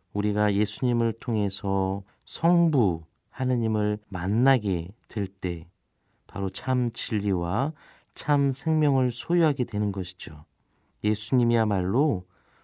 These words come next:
우리 모두의 목적지에, 거기에 도달하기 위한 길이시라는 말씀입니다.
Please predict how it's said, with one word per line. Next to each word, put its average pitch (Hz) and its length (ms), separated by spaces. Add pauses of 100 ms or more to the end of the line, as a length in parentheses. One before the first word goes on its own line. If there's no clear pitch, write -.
(120)
우리 98 560 (100)
모두의 117 840 (320)
목적지에, 101 920 (760)
거기에 127 300
도달하기 127 540
위한 113 460
길이시라는 127 960
말씀입니다. 92 920